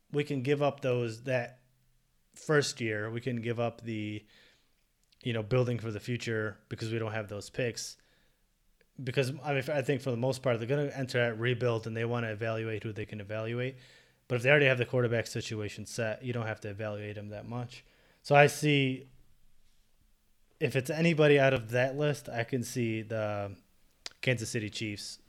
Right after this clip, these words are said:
offensive coordinator taking over just to have fun with Patrick, or have fun with Deshaun Watson.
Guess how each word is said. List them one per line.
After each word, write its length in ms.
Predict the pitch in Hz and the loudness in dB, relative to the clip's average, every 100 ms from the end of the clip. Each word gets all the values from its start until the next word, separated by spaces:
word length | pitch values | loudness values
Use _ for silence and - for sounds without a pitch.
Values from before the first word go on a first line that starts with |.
| _ | _
offensive 320 | 113 117 107 | -6 -6 -8
coordinator 320 | - 107 104 98 | -8 -8 -8 -8
taking 320 | - 113 104 | -8 -8 -10
over 280 | 101 95 - _ - | -12 -14 -18 _ -10
just 220 | 120 - | -8 -6
to 160 | 113 101 | -4 -4
have 240 | 104 - | -4 -6
fun 260 | 113 101 98 | -8 -8 -8
with 400 | 101 - - - | -10 -12 -20 -10
Patrick, 340 | 113 110 - | -8 -8 -8
or 320 | 117 107 104 113 | -4 -4 -6 -8
have 160 | 123 113 | -8 -6
fun 180 | 110 104 | -6 -8
with 120 | 101 | -8
Deshaun 260 | 107 107 98 | -10 -8 -8
Watson. 340 | 104 104 | -8 -8